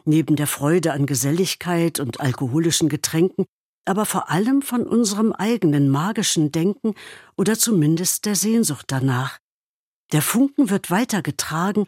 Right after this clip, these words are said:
und an anderen Orten neu entfacht und neue Bräuche entstehen. Seit den ersten christlichen Jahrhunderten überliefert ist die Zeremonie des Heiligen Feuers oder Heiligen Lichts, das vom orthodoxen Patriarchen von Jerusalem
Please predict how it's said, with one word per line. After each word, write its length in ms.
und 160
an 140
anderen 520
Orten 480
neu 380
entfacht 720
und 200
neue 340
Bräuche 580
entstehen. 720
Seit 280
den 120
ersten 480
christlichen 560
Jahrhunderten 640
überliefert 720
ist 180
die 100
Zeremonie 640
des 300
Heiligen 400
Feuers 640
oder 300
Heiligen 400
Lichts, 580
das 160
vom 180
orthodoxen 680
Patriarchen 800
von 200
Jerusalem 720